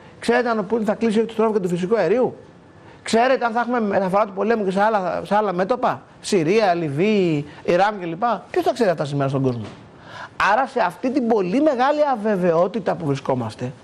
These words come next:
πρέπει να πάμε προσεκτικά. Έχουμε ευθύνη για τη χώρα. Δεν είναι μόνο η τιμή στο πρατήριο του σούπερ μάρκετ. Είναι το μέλλον των παιδιών μας εδώ. Άρα πρέπει να πάμε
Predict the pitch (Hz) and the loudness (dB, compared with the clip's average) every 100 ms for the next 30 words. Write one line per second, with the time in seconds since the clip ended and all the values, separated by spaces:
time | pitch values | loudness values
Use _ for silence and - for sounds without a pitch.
0 | - - - 196 247 269 202 180 196 247 | -20 -20 -12 -4 -2 0 0 0 0 -2
1 | 294 - - - - - - - - 160 | -6 -12 -20 -20 -20 -20 -20 -20 -12 -10
2 | 147 151 - 180 190 170 - - - - | -8 -10 -12 -8 -4 -6 -8 -20 -20 -20
3 | - - - - - - - - - - | -20 -20 -20 -20 -20 -20 -20 -20 -20 -8
4 | 190 277 233 - - 294 269 180 - 120 | -6 0 -2 -2 -4 0 2 0 -2 -10
5 | 131 - - - - - 139 226 311 403 | -10 -12 -16 -20 -20 -10 -4 -2 -2 -2
6 | 359 277 202 165 170 185 147 139 147 139 | 0 0 0 0 0 0 -4 0 0 0
7 | 165 131 131 123 135 139 - - - - | -4 -4 -4 -6 -8 -10 -14 -20 -20 -20
8 | - - 190 262 269 - 175 160 233 262 | -20 -4 0 0 -2 -6 -2 0 2 2
9 | 240 180 165 294 220 143 117 110 - - | 0 0 0 0 0 -6 -10 -12 -16 -20
10 | - - - - - - - - - - | -20 -20 -20 -20 -20 -20 -20 -20 -20 -20
11 | - - 175 214 233 220 196 240 302 | -14 -4 -2 2 0 0 -2 -2 -2